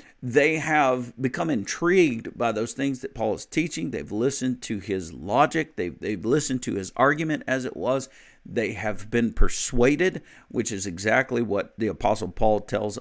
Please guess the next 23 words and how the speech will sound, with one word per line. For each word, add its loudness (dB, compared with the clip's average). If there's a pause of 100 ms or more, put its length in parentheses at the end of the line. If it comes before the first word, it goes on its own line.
us, -4
that -14
we -2
are 0
to -12
persuade 2
men. -2 (320)
So -2
th-, -6
they 0
are 4
a 0
people -4
persuaded. -2
So -2
they're -2
now 4
listening 2
to -10
Paul's 2 (180)
teachings 0
on -4
this. -12